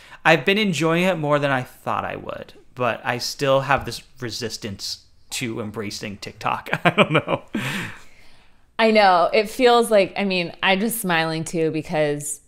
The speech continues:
Speaker 2: my niece who's twelve is always on TikTok, and I don't know, it feels like it's just for, like, younger people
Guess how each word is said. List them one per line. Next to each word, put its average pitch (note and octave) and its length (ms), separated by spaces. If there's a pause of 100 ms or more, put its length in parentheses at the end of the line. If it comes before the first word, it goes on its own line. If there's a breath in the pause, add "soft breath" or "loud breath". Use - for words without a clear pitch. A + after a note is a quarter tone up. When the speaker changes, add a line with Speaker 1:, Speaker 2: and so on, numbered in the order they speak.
Speaker 2:
my C#3+ 560
niece E3+ 480
who's D#3 200
twelve D3+ 540
is B2 100
always C#3+ 240
on C#3+ 160
TikTok, D3+ 680
and D3 440 (600)
I G3 120
don't F3+ 100
know, D#3+ 140
it F3 160
feels F3 380
like F3+ 160
it's F3+ 160
just F#3 220
for, F#3 120
like, D#3+ 400 (580)
younger F3 380
people C4+ 600